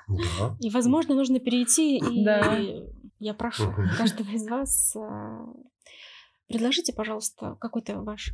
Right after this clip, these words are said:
Speaker 2: лайфхак или какой-то совет, или напутствие для тех, кто вступает на этот путь.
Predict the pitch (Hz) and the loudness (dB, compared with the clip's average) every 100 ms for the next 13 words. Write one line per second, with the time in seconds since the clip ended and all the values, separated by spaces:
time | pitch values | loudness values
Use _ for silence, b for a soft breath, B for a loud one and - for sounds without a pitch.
0 | - 226 220 - 277 269 - 226 214 208 | -8 -10 -10 -8 -8 -10 -8 -6 -4 -6
1 | 208 220 214 208 - 214 226 254 254 - | -6 -6 0 0 0 -2 -2 -4 -4 -6
2 | 214 214 220 214 269 - - 202 202 214 | -4 -2 -2 -2 0 0 -2 -4 -4 -4
3 | 214 330 - - - 247 233 - - - | -2 -4 -4 -12 -8 -6 -6 -2 -2 -2
4 | 254 247 220 - 190 202 - _ 196 - | -4 -4 -4 -4 -8 -8 -12 _ -10 -6
5 | - | -6